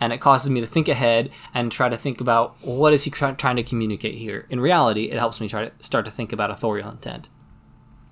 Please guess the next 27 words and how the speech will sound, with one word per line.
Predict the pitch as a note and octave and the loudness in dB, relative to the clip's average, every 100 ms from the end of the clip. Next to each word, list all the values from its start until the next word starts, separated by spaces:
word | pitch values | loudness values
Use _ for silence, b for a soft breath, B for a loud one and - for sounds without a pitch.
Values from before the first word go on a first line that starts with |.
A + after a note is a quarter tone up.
| - - | -16 -6
But | - C3+ - B B B | 4 4 4 B B B
it | D3 | 2
was | C3+ B2+ | 2 4
very | F3 | 4
helpful, | C#3+ C3 C3 A#2 | 6 6 4 0
very | B2 B2+ | 0 -2
provocative, | - A#2 A#2+ B2 B2 G#2+ A2 - B B B B - | -2 2 4 4 2 -2 -2 -6 B B B B -6
um, | G#2+ G#2 A#2 C#3 | -4 -4 -8 -6
and | A#2 | -2
brought | A2+ A#2 - | 4 4 4
to | A#2 | 0
light, | G#2+ G#2 - B B B | 0 0 -6 B B B
uh, | A2+ G#2 A2 | -6 -4 -2
a | |
little | A#2+ A#2+ | 2 2
bit | A2+ | 4
of | G#2+ | 2
where | A2 G#2 | 2 0
this | G2 | -2
book | - G#2+ | -6 -8
is | G#2 | -8
going. | A2 G2+ C3+ - - - - - - - - _ - | -10 -12 -16 -18 -16 -14 -16 -20 -20 -20 -20 _ -12
So | - D3+ | -6 0
then | D3 | 4
that's | D#3 | 4
the | D#3+ | 2
preface. | C#3 G#2+ - G#2+ | -2 -4 -4 -8